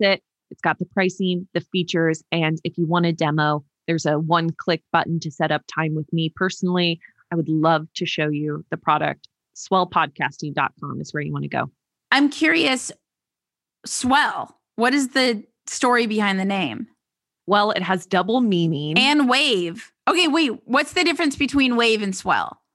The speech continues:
Speaker 1: The Wave is our parent company, and what I don't wanna confuse is that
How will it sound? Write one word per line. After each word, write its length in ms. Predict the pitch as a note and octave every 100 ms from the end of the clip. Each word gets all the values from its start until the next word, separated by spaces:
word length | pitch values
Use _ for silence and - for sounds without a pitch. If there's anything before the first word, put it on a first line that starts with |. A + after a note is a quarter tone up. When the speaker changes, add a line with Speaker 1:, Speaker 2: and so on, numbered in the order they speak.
| _ G3
Speaker 1:
The 140 | A#3
Wave 340 | A#3 C4+ D#4
is 180 | D4 B3
our 300 | G3+ F#3 F#3
parent 380 | - F#3+ E3+ -
company, 420 | D#3+ C#3 C#3+ C#3+
and 100 | D3
what 140 | F3 A3
I 80 |
don't 220 | A3 A#3 B3
wanna 180 | C4
confuse 500 | A3+ F#3+ F#3 F3 E3
is 160 | E3+ E3
that 340 | E3 D#3+ D#3+